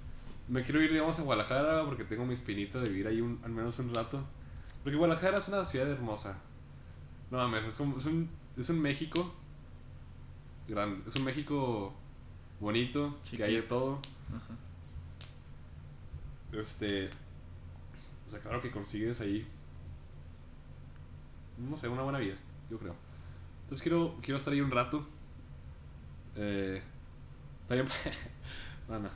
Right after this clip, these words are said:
Speaker 1: ahí, ahí mero.
Speaker 2: <laughs>
Speaker 1: Este, en lo que, ah, porque en Guadalajara es como el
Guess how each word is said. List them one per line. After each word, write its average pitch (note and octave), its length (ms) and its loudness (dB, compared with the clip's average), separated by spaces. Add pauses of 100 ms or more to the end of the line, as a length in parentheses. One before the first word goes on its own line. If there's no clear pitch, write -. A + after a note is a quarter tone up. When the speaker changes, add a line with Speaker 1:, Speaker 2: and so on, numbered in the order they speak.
Speaker 1:
ahí, G2+ 220 -6
ahí G#2 80 -4
mero. F#2 180 -4 (840)
Speaker 2:
<laughs> D#3+ 800 -2 (120)
Speaker 1:
Este, G2+ 600 0 (1500)
en A#2 120 0
lo A#2+ 140 4
que, A2 440 6 (840)
ah, B2+ 140 4
porque B2+ 220 6 (100)
en A#2+ 100 4
Guadalajara C3+ 600 6
es - 80 -6
como G#2+ 320 0
el F#2 180 -4